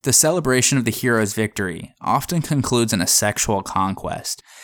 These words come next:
and sometimes it takes the form of a wedding, thus providing the action with a joyous sense of closure or a happy ending. Aristophanes has been said to recreate the life of ancient Athens more convincingly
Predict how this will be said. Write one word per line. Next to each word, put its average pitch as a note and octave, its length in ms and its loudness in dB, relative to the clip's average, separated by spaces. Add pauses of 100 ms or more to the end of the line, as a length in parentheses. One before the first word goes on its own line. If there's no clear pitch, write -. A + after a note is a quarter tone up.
(180)
and A#2+ 120 2
sometimes F3 540 2
it E3 80 -2
takes - 280 0
the B2+ 100 0
form B2 280 2
of G#2+ 140 2
a G2 40 0
wedding, F#2+ 500 -4 (320)
thus B2+ 200 0
providing D#3+ 460 2
the B2 100 4
action A2 480 0
with G#2+ 140 -4
a A#2 60 2
joyous A#2 440 2
sense C3 280 2
of G#2 120 -6
closure G2 560 -4 (260)
or G#2+ 160 0
a G2 40 -2
happy F#2+ 380 -2
ending. F#2 420 -8 (1600)
Aristophanes A#2 880 2
has A2+ 160 0
been B2 160 2
said A#2 260 0
to G#2 140 -4
recreate B2+ 540 0
the B2 80 0
life G#2 420 0
of G#2 100 -2
ancient G#2+ 340 2
Athens F#2+ 600 -2
more C#3 240 2
convincingly G#2 840 0